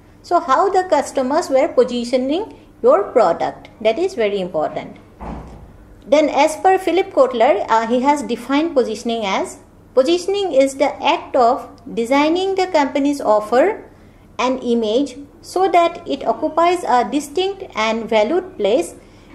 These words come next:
in the target customer's mind." Now we will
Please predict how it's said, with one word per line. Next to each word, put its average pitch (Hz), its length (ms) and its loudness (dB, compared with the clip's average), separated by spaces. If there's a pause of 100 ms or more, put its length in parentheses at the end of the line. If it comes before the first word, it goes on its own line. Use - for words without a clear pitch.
in 247 160 2
the 330 160 4 (160)
target 220 560 0
customer's 233 640 -2
mind." 175 500 -2 (2500)
Now 330 180 2
we 311 140 4
will 262 120 4